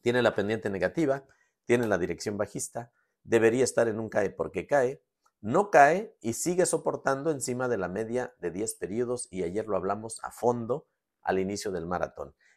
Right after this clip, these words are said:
El maratón se dividió en varias secciones y al inicio hicimos un análisis exhaustivo de Bitcoin y dijimos que si no analizábamos a la comadreja que rige el mercado, pues que no tenía caso ir a probar suerte en otras monedas mientras no supiéramos qué estaba haciendo la principal.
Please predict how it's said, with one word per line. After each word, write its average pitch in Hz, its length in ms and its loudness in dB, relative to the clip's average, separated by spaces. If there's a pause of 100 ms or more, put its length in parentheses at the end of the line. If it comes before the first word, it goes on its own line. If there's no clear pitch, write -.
El 101 140 -2
maratón 131 340 2
se 165 140 0
dividió 120 280 0
en 123 80 -2
varias 117 260 2
secciones 160 500 -2
y - 20 0
al 98 100 -2
inicio 117 280 -4
hicimos 113 340 -8
un 113 100 -8
análisis 104 520 -4
exhaustivo 101 720 -2
de 113 100 4
Bitcoin 110 500 0 (300)
y 101 120 -2
dijimos 110 500 -2
que - 100 -2
si 90 140 -2
no 104 80 0
analizábamos 110 640 0
a 85 40 -4
la 85 120 -2
comadreja 92 560 -2
que - 100 -6
rige 120 300 -2
el 120 100 -4
mercado, 131 540 4 (260)
pues 101 140 -4
que - 100 0
no 123 140 0
tenía 101 260 -2
caso 101 300 -2
ir 98 80 -4
a 92 100 -4
probar 87 340 -2
suerte 95 600 -4
en 80 140 -8
otras 92 440 -4 (160)
monedas 104 680 -2 (200)
mientras 95 340 -4
no 95 120 -6
supiéramos 95 680 -6
qué - 80 -4
estaba 90 320 -4
haciendo 95 400 -6
la - 260 -8
principal. 98 720 -6